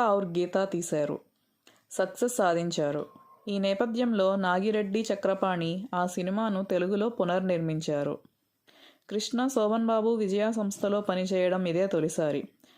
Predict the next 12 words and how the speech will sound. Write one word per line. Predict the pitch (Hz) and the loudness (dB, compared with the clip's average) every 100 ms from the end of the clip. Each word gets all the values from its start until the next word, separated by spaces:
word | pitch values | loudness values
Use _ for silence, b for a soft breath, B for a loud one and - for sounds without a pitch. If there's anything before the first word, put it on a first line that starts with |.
| b - | b -2
వారిద్దరూ | 180 180 175 220 262 | 0 0 0 0 2
కలిసి | 226 214 220 | 2 0 0
నటించిన | 208 196 202 196 180 170 | 0 0 0 -2 -2 -4
చిత్రాల్లో | 165 208 226 185 175 | -2 0 0 0 0
గంగా | 170 165 180 208 | 0 0 0 0
మంగ | 208 175 170 196 | 0 0 0 0
ఏడవది. | 190 170 170 156 143 139 - _ b b b b _ _ - _ _ b b b - | 2 2 2 0 -2 -4 -8 _ b b b b _ _ -20 _ _ b b b -4
వాణిశ్రీ | 208 196 240 294 208 214 | 0 2 2 2 2 2
ద్విపాత్రాభినయం | 196 190 202 226 240 233 220 220 226 233 202 | 4 4 4 4 4 4 4 4 4 4 4
చేయడం | 185 185 185 | 4 4 2
ఇది | 180 180 185 185 | 2 2 4 2
మూడోసారి. | 175 180 202 202 165 151 156 | 2 4 4 2 0 0 -2